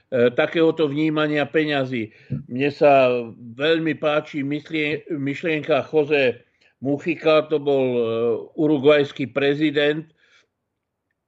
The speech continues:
ktorý hovoril o tom, že každý z nás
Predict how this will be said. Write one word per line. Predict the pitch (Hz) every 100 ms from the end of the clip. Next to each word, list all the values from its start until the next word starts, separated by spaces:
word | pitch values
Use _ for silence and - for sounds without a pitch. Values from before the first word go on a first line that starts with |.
| -
ktorý | 123 117 - 151 147 139 131
hovoril | 120 139 156 160 156
o | 156
tom, | 170 160
že | 165 147 135 131
každý | 160 160 160 156
z | 131 131
nás | 147 156